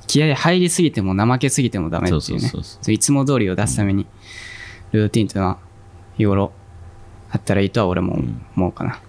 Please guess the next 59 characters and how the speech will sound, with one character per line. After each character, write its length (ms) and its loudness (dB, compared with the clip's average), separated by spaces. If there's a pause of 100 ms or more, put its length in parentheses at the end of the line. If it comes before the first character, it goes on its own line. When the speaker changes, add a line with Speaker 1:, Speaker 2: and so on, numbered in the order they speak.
(420)
Speaker 2:
ま 100 0
あ 40 -2
ね、 100 0
い 40 2
ろ 100 4
い 20 4
ろ 60 4
あ 40 2
る 60 -2
か 60 -2
ら 60 -8
ね。 140 -12
靴 240 -4
履 160 -2
く 200 -2
方 200 0
法、 340 -2
ま 180 -4
あ、 20 -6
靴 260 -4
履 200 2
く、 140 -6
Speaker 1:
う 100 0
ん。 80 -8 (200)
Speaker 2:
右 240 2
か-、 220 -2
右 260 2
か 80 0
ら 100 2
履 120 0
い 60 -2
た 100 2
り 80 0
と 80 -2
か 80 -8
ね。 160 -4 (920)
な 100 0
ん 20 0
か 80 0
そ 220 2
う 40 2
い 280 0
う、 80 -6
そ 200 2
う 60 4
い 80 2
う 20 2
の 60 2
も 80 0
あ 60 -2
る 80 -6
か 80 -10
ら。 80 -10 (120)
Speaker 1:
ま 160 -8
あ 20 -12
ま 180 -10
あ 40 -12
ま 140 -14
あ。 60 -20